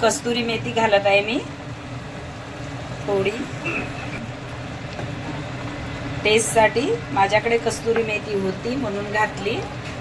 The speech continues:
नाही घातली तरी चालेल, असं काही नाही आहे.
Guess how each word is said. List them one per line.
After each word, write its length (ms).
नाही 280
घातली 420
तरी 220
चालेल, 440
असं 140
काही 240
नाही 280
आहे. 180